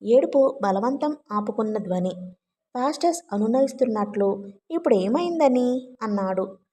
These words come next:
దాంతో ఆమె బర్స్ట్ అయ్యి, "మీరు మా గురించి ఏమనుకుంటారు డాక్టర్? ఇంత డబ్బుండి కక్కుర్తి పడవలసిన అవసరం ఆయనకేముంది?" అంది ఏడుస్తూ.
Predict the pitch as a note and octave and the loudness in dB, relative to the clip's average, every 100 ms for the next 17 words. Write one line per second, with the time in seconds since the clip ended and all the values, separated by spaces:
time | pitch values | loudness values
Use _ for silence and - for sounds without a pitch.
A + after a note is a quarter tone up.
0 | _ _ G#3 A#3 E4 F4 C4 B3+ C4 B3+ | _ _ -2 0 0 4 6 6 2 0
1 | B3+ A#3 F3+ G3 - A3+ A3+ F4 C#4 G#3 | 2 2 2 0 0 0 2 0 0 -4
2 | - _ _ B3+ D#4 C#4+ A3 F#3+ F#3 G#3 | -12 _ _ 0 2 2 2 0 -2 -4
3 | G#3 D#4+ B3 G#3+ D4 D4+ C#4+ C#4 C4 A3 | -2 -2 0 0 -2 -2 0 2 2 2
4 | G#3+ G3+ C4 E4 - - _ _ _ _ | 2 0 0 -2 -4 -20 _ _ _ _
5 | C4 D#4 D#4 G#3 G3 F#3 C4 C#4 B3 A#3+ | -4 2 2 2 -2 0 2 4 2 2
6 | A#3+ - - F#3+ C4 C4 D#4+ C#4+ C#4 C4 | 0 -4 -6 0 0 0 0 2 4 2
7 | C4 C4+ - F#3+ F#3+ G3+ C4+ C#4 A#3+ A3+ | 2 -2 0 -2 -2 0 0 -2 -4 -2
8 | G#3 G#3 F#3+ G#3 B3 A3 A3 A3 - _ | -2 -2 -2 2 2 2 0 -4 -8 _
9 | - B3+ C#4+ F#3+ F#3+ G3 G3 G3 | -8 -2 -2 0 0 -2 -2 -4